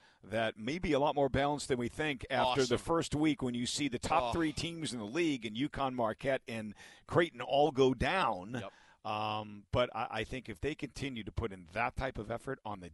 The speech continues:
Speaker 1: defensive end of the floor, that's gonna keep you in and give you a chance to win a lot of basketball games.
Speaker 2: It travels. Defense
Speaker 1: Yep.
Speaker 2: travels. So, you know, you're gonna, i-, i-,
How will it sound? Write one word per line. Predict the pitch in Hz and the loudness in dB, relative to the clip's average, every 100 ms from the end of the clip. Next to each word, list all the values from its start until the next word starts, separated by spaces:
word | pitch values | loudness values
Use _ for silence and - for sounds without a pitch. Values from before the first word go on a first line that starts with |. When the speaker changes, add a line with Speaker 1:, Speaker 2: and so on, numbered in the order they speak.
| - | -10
Speaker 1:
defensive | 120 - 139 - 131 | -10 -6 -8 -6 -8
end | 127 | -6
of | 123 | -6
the | |
floor, | 117 131 131 135 _ _ _ _ | -4 -2 -2 -4 _ _ _ _
that's | - 117 | -14 -12
gonna | - 120 | -10 -12
keep | - 139 127 | -8 -8 -6
you | 123 | -8
in | 143 | -8
and | 123 | -8
give | 117 | -8
you | 113 | -8
a | |
chance | 110 117 117 | -8 -8 -8
to | - | -10
win | 95 | -12
a | 82 | -10
lot | 90 98 | -8 -8
of | 95 | -8
basketball | 80 - 73 64 | -10 -12 -14 -16
games. | 67 58 | -16 -20
Speaker 2:
It | 107 101 | -14 -14
travels. | - 104 104 110 104 87 - - _ | -12 -8 -6 -6 -8 -12 -18 -20 _
Defense | 101 92 113 107 - | -20 -12 -12 -12 -8
Speaker 1:
Yep. | 104 | -6
Speaker 2:
travels. | 104 104 87 - - | -4 -8 -10 -16 -20
So, | - 107 95 92 82 _ _ _ _ | -10 -8 -6 -8 -12 _ _ _ _
you | - | -10
know, | 98 | -10
you're | 85 92 104 | -8 -10 -6
gonna, | 113 113 101 | -6 -6 -10
i-, | 101 | -18
i-, | - | -20